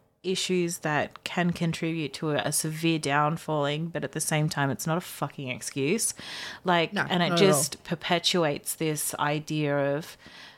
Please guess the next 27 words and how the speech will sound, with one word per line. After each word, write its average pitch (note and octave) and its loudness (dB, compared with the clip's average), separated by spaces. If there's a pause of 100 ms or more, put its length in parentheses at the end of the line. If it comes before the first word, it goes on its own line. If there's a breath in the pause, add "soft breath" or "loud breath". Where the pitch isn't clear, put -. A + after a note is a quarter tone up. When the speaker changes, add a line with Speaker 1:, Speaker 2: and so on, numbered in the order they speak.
(320 loud breath)
Speaker 1:
people F#3 0
that E3 2
have E3 2
mental D#3 2
health D3 2
issues F3+ 4
are C#3+ 0
dangerous D#3 4
or C#3 -2
scary E3+ 4
or C#3+ 2
whatever, C#3+ 4
but, D#3+ 2
like, D3 2
Speaker 2:
Yeah. - 2
Speaker 1:
it's F3+ 2
just A3 2 (260)
cunts B3 0
like D4 2
these D3+ 2
that D3+ 0
just E3+ -2
do F3 2 (120)
really A3+ 2
shitty - 2
fucking E3+ 2
things. - -6